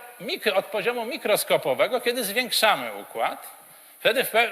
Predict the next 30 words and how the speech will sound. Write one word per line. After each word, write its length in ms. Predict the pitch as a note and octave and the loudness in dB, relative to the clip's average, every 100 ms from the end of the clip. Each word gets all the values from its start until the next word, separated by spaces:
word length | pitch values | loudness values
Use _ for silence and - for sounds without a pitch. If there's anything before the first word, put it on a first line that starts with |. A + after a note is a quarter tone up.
| F#3 | 0
okazuje 440 | G3 - F#3+ A#3 G#3+ | 0 2 2 0 0
się, 140 | G3 | 0
że 100 | E3+ | 0
zazwyczaj 320 | E3+ F3 G#3 | -2 2 2
są 140 | F#3+ F3 | 2 2
rozdzielenie 460 | D#3+ D3+ F#3 G3 | 0 -2 -4 -6
skal 300 | - F#3 D#3+ | -6 -2 -2
czasowych, 480 | - C3 E3 F3+ G3+ | -2 -4 -4 -6 -8
pewne 380 | - G#3+ G#3 F3 | -4 -4 -2 -6
zmienne 520 | C#3 G3 A3 F3+ D#3 - - - | -2 -2 -2 0 -2 -4 -18 2
bardzo 320 | E3 G3 D#3 | 4 4 0
szybko 500 | - - - - C3 - - - | -2 -4 -4 -4 -4 -4 -18 -16
wielkości 500 | D3 F3 F3 F#3+ F3 | -4 -2 2 2 2
się 120 | D#3 | -4
zmieniają 600 | C3+ D3 C#3 E3 G#3+ G3+ | -4 -4 2 2 2 -2
i 40 | F#3+ | -4
uśredniają, 800 | - G3 F3 C#3 C3 C#3 A3+ B3 | -2 4 2 4 4 4 4 0
także 300 | A3+ F3 - | 0 0 -2
po-, 140 | G3 - | -4 -4
części 460 | - A#3 A3 - G3+ | 0 0 0 -4 -2
możemy, 460 | F#3+ D#3+ F#3+ F#3 - - - - - | -2 0 0 -2 -10 -18 -20 -18 -8
y, 20 | D3 D3+ D3+ C#3+ C3 | -6 -6 -10 -12 -6
y, 280 | D3+ C#3+ | -2 -2
w 100 | C3 | -4
wielkościach 640 | A2+ D#3 D#3 F3 - F3 - | 0 0 2 -2 0 -4 -2
uśrednić 540 | - E3 G#3 A#3+ F#3 | -4 4 4 4 0
i 60 | F3 | 2
mamy 260 | E3+ E3+ | 2 0
częściowe 520 | - D3 - D#3 C3 B2+ | -4 -6 -6 -6 -4 -6
uśrednienie. 560 | A#2 - A2+ F#2 - | -8 -10 -12 -12 -20